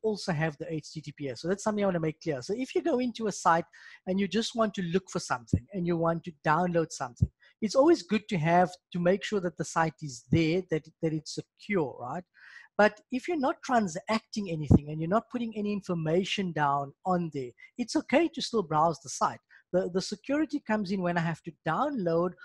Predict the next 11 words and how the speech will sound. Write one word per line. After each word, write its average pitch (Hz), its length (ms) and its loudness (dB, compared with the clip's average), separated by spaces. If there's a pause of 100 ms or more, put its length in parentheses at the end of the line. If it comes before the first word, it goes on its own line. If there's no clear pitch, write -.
(140)
or 165 60 -10
sorry, 202 200 2
when 175 160 0
I 180 60 2
have 175 240 0
to 170 180 -10
put 226 160 -6
in 208 200 -6
information 175 920 -2 (300)
of 165 160 -2
my 160 180 2